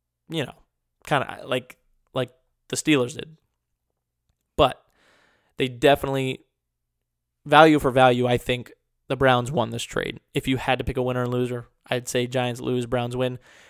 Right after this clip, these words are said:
But because this is my show and I don't have to pick a winner and loser, I'm gonna say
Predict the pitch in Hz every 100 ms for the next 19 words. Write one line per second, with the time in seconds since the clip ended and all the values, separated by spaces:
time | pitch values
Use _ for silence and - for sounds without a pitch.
0 | - _ _ _ _ _ - 151 147 143
1 | 131 131 123 143 147 151 - 127 120 123
2 | 131 127 123 123 - 160 - 139 135 131
3 | 127 123 123 127 143 147 135 135 135